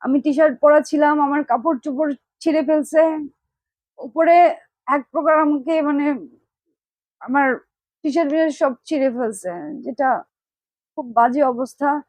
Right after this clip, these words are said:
আমি যখন চিৎকার করতে নিচ্ছি, চিৎকার কর-, চিৎকার করে আমি, আমাকে যেহেতু, আমাকে যেহেতু আমার উপরে দুইটা ছেলে হা-,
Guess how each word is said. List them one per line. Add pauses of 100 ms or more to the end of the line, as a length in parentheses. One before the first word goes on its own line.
(380)
আমি
যখন
চিৎকার
করতে
নিচ্ছি,
চিৎকার
কর-,
চিৎকার
করে
আমি, (920)
আমাকে
যেহেতু,
আমাকে
যেহেতু
আমার
উপরে
দুইটা
ছেলে
হা-,